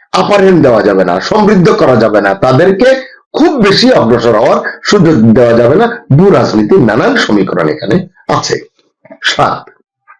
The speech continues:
সর্বশেষ হলো খলিলুর রহমান যেন দেশে ফিরে এসে, মানে বাংলাদেশে এসে এই কথাগুলো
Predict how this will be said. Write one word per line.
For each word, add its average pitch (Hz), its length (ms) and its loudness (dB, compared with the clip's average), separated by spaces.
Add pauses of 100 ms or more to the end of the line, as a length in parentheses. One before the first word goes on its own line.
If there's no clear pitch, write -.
(1040)
সর্বশেষ 233 640 0
হলো 156 240 0 (800)
খলিলুর 233 460 2
রহমান 208 380 2
যেন 247 140 0 (280)
দেশে 185 380 0 (140)
ফিরে 190 400 2 (180)
এসে, 165 320 0 (280)
মানে 90 160 -2
বাংলাদেশে 131 600 0
এসে 104 280 0 (520)
এই 320 220 2
কথাগুলো 196 500 2